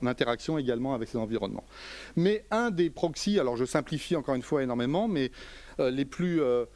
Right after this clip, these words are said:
euh, efficaces pour discuter de cette valeur adaptative, c'est de regarder le taux de croissance des populations. Hein, et le mot de croissance, ici, vous allez voir qu'il est assez ancré, on le retrouve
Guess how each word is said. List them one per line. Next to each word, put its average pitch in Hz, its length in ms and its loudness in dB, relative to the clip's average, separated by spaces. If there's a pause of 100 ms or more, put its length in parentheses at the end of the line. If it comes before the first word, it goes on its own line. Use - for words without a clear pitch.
(160)
euh, 113 160 -4
efficaces 147 540 0
pour 131 160 0
discuter 175 580 0
de 139 120 0
cette 135 220 0
valeur 131 240 2
adaptative, 127 540 2
c'est 185 100 2
de 147 60 2
regarder 147 260 2
le 175 140 2
taux 220 160 2
de - 60 -16
croissance 165 420 0
des 131 100 0
populations. 139 720 -2
Hein, 127 120 0
et 135 40 0
le 127 100 2
mot 143 120 -2
de - 60 -8
croissance, 170 500 0
ici, 175 240 -2
vous 151 140 0
allez 127 120 2
voir 139 140 -2
qu'il 113 160 0
est 123 40 4
assez 135 220 0
ancré, 156 380 0
on 135 80 0
le 117 80 0
retrouve 160 380 2